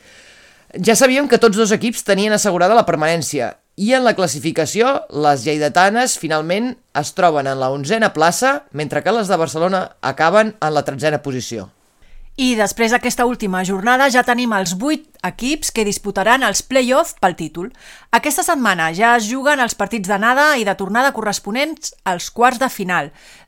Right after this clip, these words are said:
Speaker 2: La següent setmana jugaran les semifinals amb el mateix format de partits d'anada i tornada i, per últim, la final en què el títol es jugarà al millor de tres partits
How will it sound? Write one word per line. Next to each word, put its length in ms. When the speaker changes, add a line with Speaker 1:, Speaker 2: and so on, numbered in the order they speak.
Speaker 2:
La 80
següent 400
setmana 400
jugaran 400
les 160
semifinals 640
amb 160
el 80
mateix 320
format 480
de 240
partits 400
d'anada 320
i 80
tornada 480
i, 160
per 160
últim, 320
la 180
final 400
en 160
què 240
el 240
títol 320
es 160
jugarà 380
al 100
millor 320
de 80
tres 220
partits 640